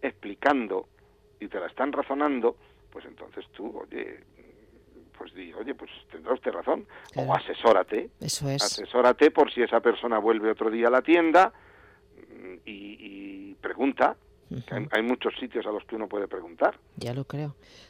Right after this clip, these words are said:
Speaker 2: Hay que informarse. Yo espero que esta charla que hemos tenido contigo, Roberto Martín, haya ayudado sobre todo eso, a, a estar un poco más atentos. Primero,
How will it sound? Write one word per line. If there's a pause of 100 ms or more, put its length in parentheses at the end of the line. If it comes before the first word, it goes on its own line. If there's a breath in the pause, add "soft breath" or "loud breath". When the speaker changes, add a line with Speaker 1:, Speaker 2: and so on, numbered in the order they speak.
Speaker 2:
Hay
que
informarse.
Yo
espero
que
esta
charla
que
hemos
tenido
contigo,
Roberto
Martín,
haya
ayudado
sobre
todo
eso,
a, (440 soft breath)
a
estar
un
poco
más
atentos.
Primero,